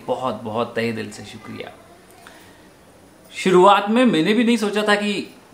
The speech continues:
कुछ इस लेवल पर पहुंचेंगे। आप अगर मेरे शुरुआती वीडियोज़ देखेंगे तो शायद आपको भी हंसी आ जाए, कोई बड़ी बात नहीं है, क्योंकि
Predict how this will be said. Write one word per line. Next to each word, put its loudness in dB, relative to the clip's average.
कुछ -8
इस -8
लेवल 2
पर 4
पहुंचेंगे। 2
आप 2
अगर 0
मेरे -4
शुरुआती 0
वीडियोज़ -4
देखेंगे -2
तो 0
शायद 2
आपको 0
भी -6
हंसी -4
आ 2
जाए, 2
कोई -4
बड़ी -2
बात 0
नहीं 0
है, -2
क्योंकि -2